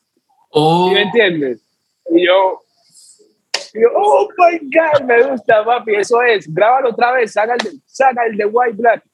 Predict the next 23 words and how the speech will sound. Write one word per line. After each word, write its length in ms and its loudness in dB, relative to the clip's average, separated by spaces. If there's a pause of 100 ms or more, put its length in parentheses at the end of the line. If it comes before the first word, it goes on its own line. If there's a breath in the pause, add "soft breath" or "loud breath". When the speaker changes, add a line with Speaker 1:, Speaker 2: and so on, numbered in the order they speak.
Speaker 2:
Y, 200 -6
y 260 -10
entonces 440 -2 (180)
fue, 200 0 (340)
fue 80 2
bien 120 2
raro 200 2
porque 200 -4
la, 120 0 (300)
el 160 0
White 220 0
Black 180 2
lo 60 2
dejamos 280 -4
de 60 -8
usar 380 -4
porque 200 -10
era 100 -2
difícil 300 -8
de, 300 -2
de 180 -6
pronunciar. 540 -2
Pero 100 -12